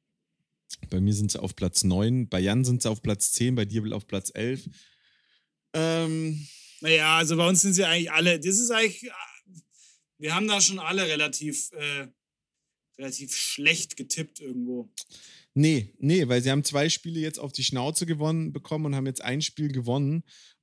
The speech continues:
Speaker 1: Und, ähm, das reicht einfach, das reicht mir einfach nicht. Und ich bin, bin, ich bin auch,
Speaker 2: Nee.
Speaker 1: also Galaxy spielt jetzt nächste Woche gegen die Centurions. Die Centurions sind eigentlich relativ stabil unterwegs. So, willst du jetzt sagen, die Galaxy schlägt die Centurions?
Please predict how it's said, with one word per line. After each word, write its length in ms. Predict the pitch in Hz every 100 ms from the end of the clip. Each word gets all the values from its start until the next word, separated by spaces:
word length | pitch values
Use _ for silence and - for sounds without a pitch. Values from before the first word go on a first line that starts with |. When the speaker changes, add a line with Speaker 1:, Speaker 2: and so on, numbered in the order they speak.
| -
Speaker 1:
Und, 460 | 131 131 131 123 -
ähm, 600 | 123 123 123 123 127 - -
das 260 | 127 - 123
reicht 320 | 123 180 120
einfach, 420 | 127 120 113 107
das 300 | - 110 -
reicht 340 | 110 147 165
mir 240 | 135 139 143
einfach 320 | 127 123 127
nicht. 300 | 104 98 -
Und 180 | 110 110
ich 140 | 107
bin, 360 | 131 139 131 120
bin, 320 | 139 151 143
ich 200 | 110 -
bin 140 | 131 143
auch, 180 | 139 - -
Speaker 2:
Nee. 600 | 127 123 131 147 151 - _
Speaker 1:
also 220 | - 131
Galaxy 460 | 139 160 196 - 180
spielt 340 | - 170 165
jetzt 200 | 160 151
nächste 360 | 156 151 - 139
Woche 180 | 139 135
gegen 160 | 139
die 80 | 135
Centurions. 760 | 123 123 - 123 110 95 92 -
Die 120 | 110
Centurions 840 | 117 117 147 165 151 151 156 - _ _ -
sind 260 | 135 147
eigentlich 420 | - 131 143 123
relativ 520 | 131 156 185 - 165 143
stabil 400 | - 127 135 156
unterwegs. 760 | 147 135 113 104 87 - - _ _ _ _
So, 280 | 110 110 110
willst 240 | 135 -
du 40 |
jetzt 140 | 151 143
sagen, 320 | 139 135 147
die 80 | 143
Galaxy 440 | 131 139 151 147
schlägt 320 | 135 131 127
die 40 | -
Centurions? 720 | 127 127 127 143 160 180 -